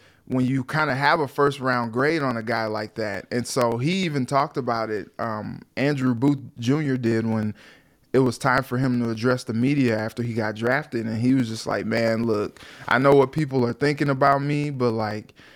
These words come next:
you know, his, his goal is to come into the league and, and set it on fire." And so he seems to be motivated to do that. You know, funny enough, and this is a, a really off the beaten path comparison,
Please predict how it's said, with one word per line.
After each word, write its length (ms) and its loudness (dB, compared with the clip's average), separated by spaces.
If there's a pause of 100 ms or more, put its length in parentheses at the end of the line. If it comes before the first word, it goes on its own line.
(180)
you 100 -2
know, 200 0
his, 440 0
his 400 -2
goal 420 4
is 240 -2
to 440 -2
come 200 -2
into 220 -4
the 140 -2
league 500 0
and, 360 -4
and 220 -6
set 300 2
it 140 0
on 120 -2
fire." 480 -4
And 140 -8
so 380 2 (340)
he 100 2
seems 340 0
to 80 -2
be 120 0
motivated 640 2
to 100 -4
do 240 0
that. 300 -2 (360)
You 80 0
know, 360 4 (160)
funny 360 0
enough, 480 2
and 220 2
this 180 4
is 160 -4
a, 560 -4
a 280 -4 (160)
really 540 4 (120)
off 280 4
the 80 -4
beaten 380 2
path 380 -2
comparison, 800 -4